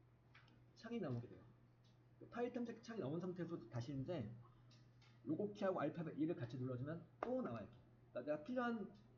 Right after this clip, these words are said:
파일 탐색기 창이 몇 개가 필요할 수도 있어요. 하다 보면은 그 창을 갖다가 바로 띄워줄 수가 있어요. 이렇게. 이렇게요. 지금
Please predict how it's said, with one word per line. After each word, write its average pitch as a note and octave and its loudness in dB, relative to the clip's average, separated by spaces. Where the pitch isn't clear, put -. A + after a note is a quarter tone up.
파일 B3 2
탐색기 A#3+ 0
창이 G3+ 2
몇 B2 2
개가 E3 2
필요할 G#3 -2
수도 - -6
있어요. A2+ -4
하다 - -4
보면은 B2 -4
그 E3 2
창을 F#3+ 2
갖다가 D3+ -2
바로 D3+ -2
띄워줄 A3+ 0
수가 - 0
있어요. G#2+ -2
이렇게. - -12
이렇게요. A2 -10
지금 B2+ -6